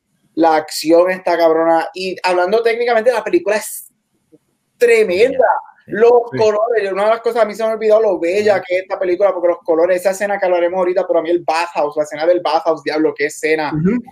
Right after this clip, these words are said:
Speaker 1: Este, si voy a ver action movies, mínimo tienen que ser lo que es John Wick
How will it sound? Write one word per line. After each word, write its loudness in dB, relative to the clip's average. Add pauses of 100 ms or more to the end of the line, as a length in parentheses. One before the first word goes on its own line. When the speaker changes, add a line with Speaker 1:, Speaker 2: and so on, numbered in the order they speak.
(200)
Speaker 1:
Este, 2 (1700)
si -6
voy 6
a 6
ver 4
action -2
movies, -2 (840)
mínimo 2
tienen -4
que -2
ser -2
lo 2
que -4
es -12
John -8
Wick -8